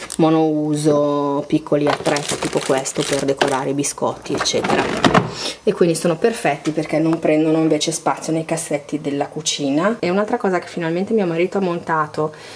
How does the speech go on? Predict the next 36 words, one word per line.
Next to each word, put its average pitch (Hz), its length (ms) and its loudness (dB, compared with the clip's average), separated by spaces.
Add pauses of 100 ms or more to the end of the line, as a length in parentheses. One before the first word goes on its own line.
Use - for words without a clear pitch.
(160)
e - 80 -2
di 180 100 4
cui 196 140 4
avevo 165 180 2
già 170 120 4
parlato 180 360 0
in 165 60 2
un 160 60 4
altro 165 260 2
video 165 280 2
è 165 60 2
questo 165 280 0
organizzatore 175 640 2
per 156 200 0
le 165 120 2
pile, 165 500 0 (320)
eh, 160 240 -2
che 175 120 0
è 170 40 2
attaccato 175 580 -2
quindi 165 420 2
al 165 160 0
muro 156 400 2
quando 160 240 2
entrate, 165 560 -2
che 175 140 2
è 156 100 0
comodissimo 180 880 0
e 165 120 0
che 165 120 0
vi 160 140 2
consiglio, 170 760 2
l'ho 175 100 2
preso 160 260 -2
su 196 300 -2
Amazon, 170 760 0